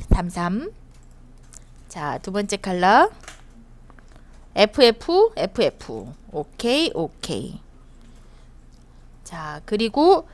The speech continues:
스트로크가 주어져 있네요. 스트로크는 이 픽셀.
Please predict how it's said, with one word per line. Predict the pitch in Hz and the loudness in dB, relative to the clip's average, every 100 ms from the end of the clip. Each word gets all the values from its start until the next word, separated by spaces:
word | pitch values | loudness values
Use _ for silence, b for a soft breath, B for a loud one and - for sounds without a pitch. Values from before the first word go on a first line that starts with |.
| - | -10
스트로크가 | - - 494 - 440 392 | -4 4 4 6 6 6
주어져 | - 294 - | 6 4 4
있네요. | 262 262 285 233 359 - - - - - | 0 0 2 4 2 -2 -18 -20 -20 -20
스트로크는 | - - - 320 - 320 339 311 | -20 -12 -4 -4 -2 0 0 0
이 | 247 | -2
픽셀. | 254 - 294 - - 170 143 143 | 2 2 2 -6 -2 0 0 -4